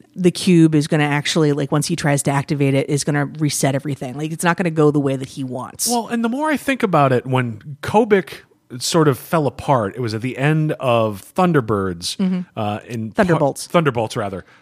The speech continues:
Speaker 2: Uh, yeah, Thunderbirds was that, uh, puppet show from England.
Speaker 1: <laughs> It was.
Speaker 2: Yeah. That, uh, had production values that made Davey and Goliath look like fucking Michael Bay movie. But anyway, <laughs> um,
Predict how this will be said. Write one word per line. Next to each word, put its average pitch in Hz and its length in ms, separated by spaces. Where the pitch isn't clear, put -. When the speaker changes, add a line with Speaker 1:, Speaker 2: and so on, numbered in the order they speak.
Speaker 2:
Uh, 107 380
yeah, 135 160
Thunderbirds 123 460
was 104 140
that, 104 180
uh, 101 100
puppet - 320
show 104 240
from 113 200
England. 139 440
Speaker 1:
<laughs> - 0
It 240 120
was. 285 120
Speaker 2:
Yeah. 156 300
That, 127 140
uh, 120 140
had 120 160
production 135 380
values 120 320
that 123 80
made 113 200
Davey 117 280
and 117 100
Goliath 120 480
look 131 160
like 123 140
fucking 131 260
Michael 120 220
Bay 190 180
movie. 123 280
But 247 160
anyway, 196 300
<laughs> - 200
um, 151 380